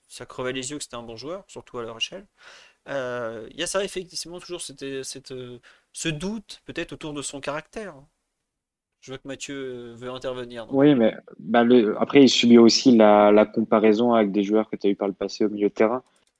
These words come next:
Speaker 2: Mais c'est vrai que c'est aussi un changement de perception qu'on doit avoir d'un point de vue global, parce que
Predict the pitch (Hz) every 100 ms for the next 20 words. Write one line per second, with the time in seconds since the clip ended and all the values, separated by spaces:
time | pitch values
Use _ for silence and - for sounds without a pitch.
0 | _ - - 101 101 95 - 117 - -
1 | 104 104 101 104 - - 113 110 107 104
2 | 101 101 - - 107 104 110 110 98 95
3 | 98 95 95 _ _ _ 110 101 104 -
4 | 113 117 104 104 101 107 104 95 107 98
5 | 104 101 104 127 120 101 -